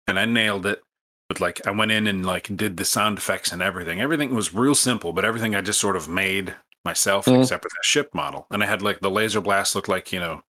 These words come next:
Speaker 1: they were pretty satisfying. They're, like, pill-shaped stuff, and they look kinda like lightsabers kinda flying out. It's just a really good-looking laser. I'm like, "Hey, that laser turned out really well,"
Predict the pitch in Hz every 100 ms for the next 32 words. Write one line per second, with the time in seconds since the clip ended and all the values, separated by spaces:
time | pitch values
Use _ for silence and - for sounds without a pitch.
0 | _ _ _ _ _ _ 107 107 190 135
1 | - 113 110 110 104 98 95 90 - 104
2 | 98 98 90 - 95 92 - 92 90 92
3 | 92 95 - 92 92 - 101 - 101 104
4 | 110 110 - - 107 - 113 110 107 107
5 | 110 110 113 104 120 107 92 104 107 98
6 | 101 90 95 95 92 92 175 113 87 -
7 | 90 87 - - 98 101 101 107 117 160
8 | 110